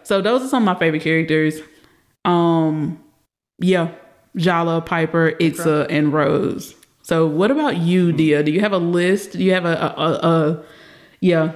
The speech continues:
Speaker 1: I know I kinda stole the show on that one. I had
Speaker 2: Nope.
Speaker 1: so many.
Speaker 2: No, you're, no, you're good. Do I have a list? I always have a list.
Speaker 1: <laughs>
Speaker 2: Um, okay, so, like, the characters that I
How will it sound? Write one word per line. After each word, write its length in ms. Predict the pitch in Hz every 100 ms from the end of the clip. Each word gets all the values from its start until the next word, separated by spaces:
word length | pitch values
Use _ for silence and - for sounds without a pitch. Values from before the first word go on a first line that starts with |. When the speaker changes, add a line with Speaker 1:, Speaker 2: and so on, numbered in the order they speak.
| -
Speaker 1:
I 80 |
know 120 | 170 165
I 100 | 165
kinda 400 | 165 156 151 151
stole 220 | - 156
the 80 | 147
show 160 | 151 143
on 120 | 147
that 120 | 139
one. 140 | 135
I 40 | 147
had 80 | -
Speaker 2:
Nope. 80 | -
Speaker 1:
so 100 | 143
many. 340 | 143 156 - - -
Speaker 2:
No, 80 | 196
you're, 300 | 180 214 480
no, 140 | 156 208
you're 160 | 233
good. 500 | 277 208 262 131 101
Do 140 | 110 143
I 80 | 170
have 240 | 156 147
a 80 | 120
list? 380 | 104 110 160 -
I 100 | 104 -
always 760 | 120 143 _ - 220 110 85
have 240 | - - -
a 40 |
list. 480 | 87 85 143 - - - 453
Speaker 1:
<laughs> 40 | - - 466 -
Speaker 2:
Um, 380 | 180 185 175 -
okay, 340 | 180 185 170 131
so, 160 | -
like, 180 | 180 160
the 100 | 139
characters 540 | - 180 202 185 160
that 120 | 123 113
I 480 | 113 107 101 95